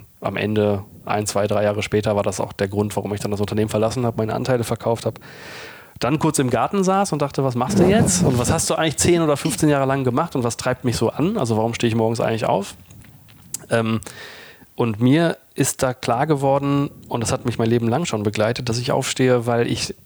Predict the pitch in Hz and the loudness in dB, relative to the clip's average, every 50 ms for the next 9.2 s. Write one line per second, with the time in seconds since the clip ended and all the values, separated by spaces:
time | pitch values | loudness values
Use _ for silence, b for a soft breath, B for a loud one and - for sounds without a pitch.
0 | - - - 131 120 - - 143 139 - - 123 107 104 110 139 147 160 165 156 | -20 -18 -6 -4 -2 0 0 -2 0 0 0 2 2 2 2 2 2 0 2 2
1 | 160 170 165 165 175 185 202 196 - - 113 110 107 - - 110 - 113 107 113 | 2 2 2 2 0 0 0 0 0 0 0 0 2 2 0 0 -2 -2 -2 -2
2 | 113 - 156 160 - - 156 143 - - 139 131 123 - - - 135 127 123 123 | 0 0 0 0 0 -2 -4 -6 -2 0 0 0 0 0 -2 -2 0 2 2 2
3 | - - 123 120 - - 113 110 120 123 123 - - - 117 - - 151 165 165 | 0 -2 -4 -4 -4 -4 -4 -4 -4 -4 -4 -2 -2 -2 -4 -2 -2 -2 0 0
4 | 170 180 190 185 B B B B B B B B B - 117 117 143 143 - - | -2 -2 -4 -6 B B B B B B B B B -2 0 0 0 0 0 0
5 | - 139 127 131 127 131 135 135 135 131 B B B B B B B B B B | 0 2 2 2 0 0 0 0 -2 -4 B B B B B B B B B B
6 | B B B - - - - - - - - - - - - 151 170 170 147 143 | B B B -20 -20 -20 -20 -20 -20 -20 -20 -20 -10 -6 -2 0 0 2 2 0
7 | - - 135 131 120 - - 139 135 139 131 - - 127 117 - - - - - | -2 -2 -2 0 0 2 2 2 2 2 0 0 0 -2 -2 -2 -4 -6 -8 -12
8 | - _ _ _ _ - - 117 110 113 123 123 127 - - - 135 127 123 131 | -20 _ _ _ _ -16 -8 -4 -2 0 2 0 0 -2 -2 -2 -2 -2 0 0
9 | 123 120 117 - | -2 -2 -2 -4